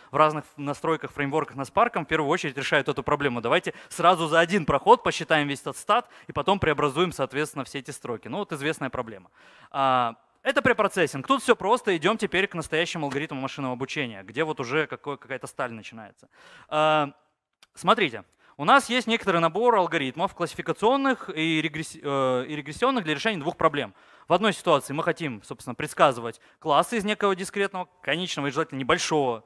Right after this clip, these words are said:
множества из двух элементов, а где-то регрессировать, э, соответственно, предсказывать некоторое значение, например, функции в какой-то точке.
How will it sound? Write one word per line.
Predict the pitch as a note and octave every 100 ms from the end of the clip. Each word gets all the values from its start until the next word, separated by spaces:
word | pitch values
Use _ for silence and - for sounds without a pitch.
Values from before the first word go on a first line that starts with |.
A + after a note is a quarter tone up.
| _
множества | C#3+ D#3 C3+ C3
из | C#3
двух | C#3+ C#3
элементов, | C#3 F#3 C#4+ B3 - - - -
а | D3 C#3
где-то | E3+ C4+ G3
регрессировать, | D#3+ E3 - C4+ B3 A3
э, | G3 F3+
соответственно, | D3+ G3+ G3
предсказывать | D#3+ D3+ - G3+
некоторое | D#3+ F#3 F3+ D#3 C#3+ - -
значение, | C#3 F3 - G#3+ D3+ A#2+ G2+ _ _
например, | B3+ - D3 C3+
функции | - A#3+ -
в | -
какой-то | D3+ E3+ D#3
точке. | - B2+ -